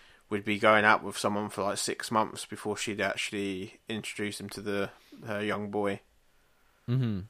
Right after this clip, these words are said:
Speaker 1: And she, some, a lot of the time, would have split up with that person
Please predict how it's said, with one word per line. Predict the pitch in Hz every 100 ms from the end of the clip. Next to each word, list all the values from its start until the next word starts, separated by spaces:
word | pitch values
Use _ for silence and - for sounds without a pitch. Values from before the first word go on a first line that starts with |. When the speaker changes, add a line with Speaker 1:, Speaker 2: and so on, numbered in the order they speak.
| - _ _ _ -
Speaker 1:
And | 104 98 98 92 - - _ _ _ _ _ _ _ _ _ _ _ -
she, | - - 127 110
some, | - 120 110 110
a |
lot | 113 85
of |
the | 107
time, | - 113 110
would | 107
have | 101
split | - 101
up | 101
with | 120
that | 117
person | - 120 123 - 127 131